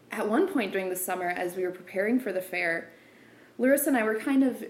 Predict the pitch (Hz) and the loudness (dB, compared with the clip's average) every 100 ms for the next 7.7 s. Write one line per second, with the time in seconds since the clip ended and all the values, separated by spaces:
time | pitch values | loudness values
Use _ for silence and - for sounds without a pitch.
0 | - 247 311 339 339 269 226 208 175 165 | -2 2 4 4 0 -2 -2 0 0 -2
1 | 165 160 - 202 185 - - - 185 196 | -2 -6 -8 -8 -8 -8 -10 -10 -8 -6
2 | 214 226 240 196 175 170 160 160 - - | -4 -2 -2 -4 -4 -4 -6 -8 -10 -20
3 | - - - - - 339 330 220 214 196 | -20 -20 -20 -20 -6 0 2 2 -2 0
4 | 175 175 175 160 - 170 170 170 170 170 | 0 0 0 -2 -2 -4 -2 -2 -4 -4
5 | 165 165 160 160 156 151 156 - 170 170 | -6 -4 -4 -2 -2 -4 -6 -10 -8 -8
6 | 165 165 160 175 170 170 165 180 - - | -6 -8 -6 -4 -2 -2 -4 -8 -14 -18
7 | - - - 208 202 190 | -20 -20 -6 -2 0 -2